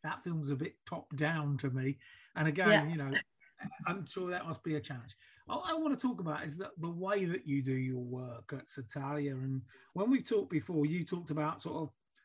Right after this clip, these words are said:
Speaker 1: human-centric approach. And, and I can remember saying to you when we talked before, "What do you mean by that?" And you sort of talked about, well, you know, the whole idea of a user experience and,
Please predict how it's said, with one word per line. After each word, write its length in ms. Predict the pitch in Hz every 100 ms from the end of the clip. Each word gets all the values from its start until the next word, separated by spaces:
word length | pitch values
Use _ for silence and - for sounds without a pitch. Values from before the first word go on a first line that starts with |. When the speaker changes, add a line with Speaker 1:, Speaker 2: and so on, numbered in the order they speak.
| _ _
Speaker 1:
human-centric 1300 | - 190 185 170 156 151 - - 160 156 - 139 -
approach. 560 | - 139 120 120 - 139
And, 180 | 135 135 _ _ _ _ -
and 340 | - - 170
I 120 | 196
can 160 | - 175
remember 360 | 170 170 175 156
saying 340 | 170 165 147
to 80 | 160
you 40 | 151
when 80 |
we 60 | 147
talked 200 | 160 160
before, 240 | 139 151
"What 240 | 147 196 185
do 60 |
you 80 | 175
mean 300 | 165 165 160
by 180 | 143 123
that?" 240 | 117 110 - -
And 140 | 147
you 100 | 160
sort 180 | 151 -
of 60 | -
talked 220 | 170 143
about, 300 | 156 156 160
well, 400 | 151 147 147 - - - _ _
you 80 | 160
know, 140 | 143
the 100 | 143
whole 220 | 160 165
idea 280 | 151 143 151
of 180 | 143 135
a 80 | 139
user 440 | 151 156 135 139
experience 800 | 151 - 151 143 139 135 131 -
and, 240 | 135 131